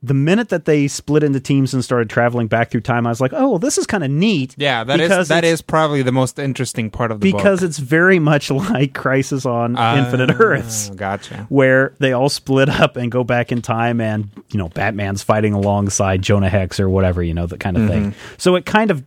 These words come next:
Speaker 1: had that kind of a vibe, and I think if people do like, if they've not read this book before and they've read, uh, Infinite Crisis, they might like this book in that sense because it kinda gives off that same vibe. One of the weird things that,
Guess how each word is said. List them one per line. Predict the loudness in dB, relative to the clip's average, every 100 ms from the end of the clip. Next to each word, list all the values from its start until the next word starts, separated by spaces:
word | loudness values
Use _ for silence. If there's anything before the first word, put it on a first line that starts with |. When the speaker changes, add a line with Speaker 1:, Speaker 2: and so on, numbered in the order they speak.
| -2
Speaker 1:
had | 0 2
that | -2
kind | -2 -4
of | -2
a |
vibe, | 2 4 4 2
and | -2
I |
think | -2 -2
if | -4 -2
people | -2 -2
do | -2 0 0
like, | 0 -2 -4 -8 _ _ _
if | -8 -2
they've | 0 0
not | 2 4 2
read | 0 -2
this | -4 -6
book | -6 -6
before | -4 -4 -2
and |
they've | -2 -2
read, | 0 0 -2 -8 _ _ -8
uh, | -6 -2
Infinite | -2 -2 -4
Crisis, | -4 -2 -2
they | 0
might | 2 4 2 -2 -14 -20 _ _ _ _
like | -2 4 4 4
this | 2 0 0 -4 -12 _ -12
book | 0 2 2
in | 2
that | 0 0
sense | 0 2
because | 0 0 0
it |
kinda | 2 2
gives | 2 2
off | 0 0
that | -4 -4
same | -4 -2
vibe. | 2 2 2 -4 -14 _ _ -20 -20 _ -10
One | -2 0
of | 2
the | 2
weird | 2 0 2 0
things | 0 -2 0 -2
that, | -2 -2